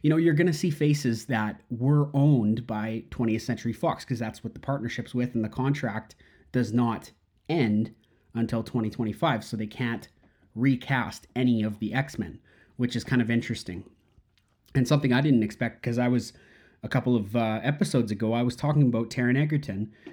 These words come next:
and how he was potentially gonna be cast as Wolverine. Now, I still believe that. I still believe that could happen, um,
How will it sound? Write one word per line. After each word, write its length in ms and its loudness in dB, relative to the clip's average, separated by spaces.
and 140 -2
how 140 0
he 240 -2
was 160 2
potentially 480 -2
gonna 140 0
be 120 -2
cast 360 -4
as 100 -6
Wolverine. 500 0
Now, 140 0
I 60 2
still 340 0
believe 600 0
that. 300 -10
I 100 -6
still 220 -4
believe 320 0
that 180 -4
could 120 -8
happen, 580 -6
um, 500 -4